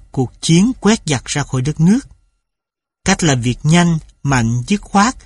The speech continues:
chứng tỏ Hưng Đạo Vương tràn trề niềm tin chiến thắng. Một niềm tin hình thành do sự hiểu biết sâu sắc thế chiến trường và sự suy nghĩ thấu đáo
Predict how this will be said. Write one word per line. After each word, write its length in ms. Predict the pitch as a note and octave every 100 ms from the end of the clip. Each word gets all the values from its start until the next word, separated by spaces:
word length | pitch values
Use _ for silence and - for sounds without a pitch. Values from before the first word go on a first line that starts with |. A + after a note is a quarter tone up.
| _ _
chứng 220 | - G3+
tỏ 200 | A3+ A#2+
Hưng 280 | C3 D3+ F3
Đạo 140 | D3+ C3
Vương 280 | D#3+ E3 D#3
tràn 240 | C#3+ B2+
trề 160 | - C3+
niềm 220 | C3 A#2+
tin 220 | D#3+ D#3
chiến 200 | - F3
thắng. 280 | E3 E3 G#3 - _ _ _
Một 200 | D#3 D3
niềm 200 | D#3+ D3
tin 240 | C3 F#3+ F3
hình 200 | D#3+ C3
thành 320 | D#3 C#3+ C3 - _ _
do 220 | D3 D#3+ D3+
sự 180 | -
hiểu 200 | C3 C3
biết 140 | D3 G3
sâu 240 | - D#3+
sắc 280 | C#3 - G#3+ - _ _ -
thế 280 | D3 F3+ G#3
chiến 180 | G#3 G3+
trường 380 | - D3+ C#3 B2+ - - _
và 300 | C3+ C#3+ C#3
sự 220 | B2 C#3 B2+
suy 240 | - E3
nghĩ 180 | D3 B2+ -
thấu 180 | D#3+ F#3
đáo 400 | D#3+ E3 G3+